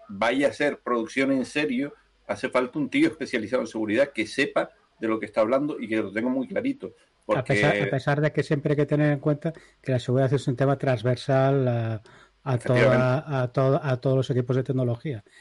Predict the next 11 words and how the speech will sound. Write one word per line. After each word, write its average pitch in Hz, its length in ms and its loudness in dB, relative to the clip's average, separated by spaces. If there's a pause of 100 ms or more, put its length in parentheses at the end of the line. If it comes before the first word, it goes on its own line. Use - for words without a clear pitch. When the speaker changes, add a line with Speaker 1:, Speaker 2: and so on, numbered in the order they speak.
(220)
Speaker 2:
que, 127 200 2 (200)
Speaker 1:
Efectivamente. 110 140 0 (140)
Speaker 2:
que 117 40 0
luego 123 240 0
también 139 500 2
es, 127 200 -4
es, 139 200 -6
es, 120 220 -6
eh, 127 240 -4
eh, 123 300 -6
hay 135 340 2